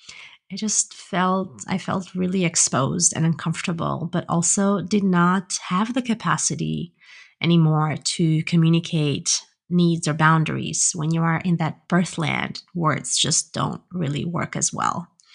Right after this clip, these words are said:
Also, I needed the support, and I wanted to have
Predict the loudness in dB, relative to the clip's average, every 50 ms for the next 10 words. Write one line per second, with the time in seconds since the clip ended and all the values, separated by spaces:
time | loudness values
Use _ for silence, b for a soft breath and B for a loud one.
0 | B B B B B B B B B B B B B B B _ _ -2 2 4
1 | 4 4 6 4 4 4 4 4 6 6 8 8 8 10 8 8 8 6 4 4
2 | 2 2 2 2 0 -2 -4 -6 -4 -2 0 2 2 2 0 0 0 -2 -2 -2
3 | B B B B B -2 2 4 4 4 4 4 4 4 4 4 6 6 4 4
4 | 2 0 -2 -2 0 0 0 2 0 0 -2 -2 -4 -4